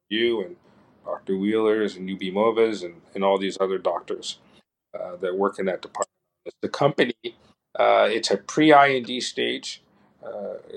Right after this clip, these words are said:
the technology is pre-I N D stage. What that means is we've, uh, gone to the F D A, uh, to, and asked them, "Are we done with everything?" We believe we're done with all the animal testing and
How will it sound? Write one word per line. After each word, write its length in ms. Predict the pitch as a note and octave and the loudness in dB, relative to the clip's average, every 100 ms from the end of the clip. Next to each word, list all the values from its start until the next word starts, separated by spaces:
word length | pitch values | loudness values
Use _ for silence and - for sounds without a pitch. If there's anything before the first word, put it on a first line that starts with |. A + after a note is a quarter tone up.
| G2 - _ | -16 -18 _
the 80 | - | -10
technology 580 | - B2+ - A#2+ A#2+ A#2 | -2 -2 6 6 6 2
is 100 | G2+ | -2
pre-I 400 | - B2+ A#2 A#2 | 0 6 6 6
N 80 | A2 | -2
D 120 | G#2+ | -6
stage. 400 | G2+ A2 B2 B2 | -6 -4 -4 -4
What 180 | G#2+ G#2+ | -4 2
that 200 | A2 G2+ | 0 0
means 320 | A#2 B2+ G#2 | -6 -8 -6
is 340 | G#2 A2 - - _ _ _ | -6 -6 -10 -14 _ _ _
we've, 280 | A2 A2 G#2 | -4 -4 -2
uh, 320 | G#2 G2+ F#2+ - | 2 4 2 4
gone 280 | G#2 A#2+ | 6 6
to 120 | - C3 | 4 -2
the 140 | B2 | 2
F 160 | B2 - | 2 0
D 180 | A#2+ | -4
A, 260 | A2+ B2+ F#3+ - _ _ - - _ _ _ _ - | -4 -4 -8 -14 _ _ -20 -20 _ _ _ _ -8
uh, 240 | G2+ G2 F#2+ | -6 -6 -10
to, 160 | - G#2+ | -12 -6
and 120 | G#2 | 0
asked 220 | A2 - | 2 2
them, 300 | A#2+ A#2+ A#2 | 0 0 -6
"Are 160 | - G#2+ | -6 -4
we 160 | A2+ A#2+ | -2 0
done 320 | G#2 A2+ B2 | 2 4 4
with 280 | G#2+ G#2 - | 0 -2 -10
everything?" 720 | G#2+ G2+ A#2+ - A#2 A2+ A#2+ A#2 _ A2+ | -8 -4 -4 -2 -2 -2 -6 -10 _ -8
We 140 | B2 | -4
believe 320 | B2 C3+ B2 | 0 2 4
we're 160 | A2+ B2 | 6 6
done 320 | A2 A2 A2+ | 8 6 6
with 140 | G#2 | 4
all 200 | G#2+ A2 | 8 8
the 220 | A2+ G#2+ - _ _ _ _ _ _ | 8 0 -2 _ _ _ _ _ _
animal 380 | B2 B2 B2 B2 | -2 0 4 2
testing 640 | - B2 A2+ - A#2+ A#2+ | 4 4 4 2 -2 -2
and 220 | G2+ G2 | -4 -6